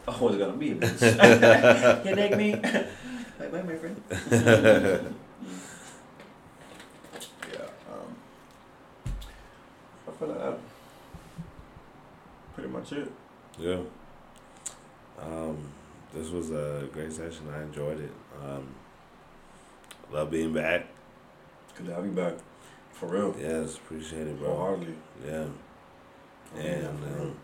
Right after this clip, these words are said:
Speaker 2: can't wait for, uh, the new things we're about to, you know, do with this podcast and with the merch that's gonna be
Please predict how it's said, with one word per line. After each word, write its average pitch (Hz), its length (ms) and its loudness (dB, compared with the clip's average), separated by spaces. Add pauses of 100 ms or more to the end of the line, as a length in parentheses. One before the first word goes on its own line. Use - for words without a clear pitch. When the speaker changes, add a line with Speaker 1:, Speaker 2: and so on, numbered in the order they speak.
(1000)
Speaker 2:
can't 85 120 0
wait 87 180 2
for, 87 320 2
uh, 82 360 -2 (420)
the 80 100 -12
new 90 340 -2
things 92 460 -2
we're 90 80 -2
about 85 240 -2
to, 87 80 -6
you 87 80 -2
know, 85 180 -4
do 87 380 -4
with 85 200 -6
this 82 440 -8 (600)
podcast 92 840 -2
and 78 380 -10
with 82 200 -14
the 80 80 -10
merch 85 800 -6
that's 80 180 -12
gonna 85 280 -8
be 85 180 -6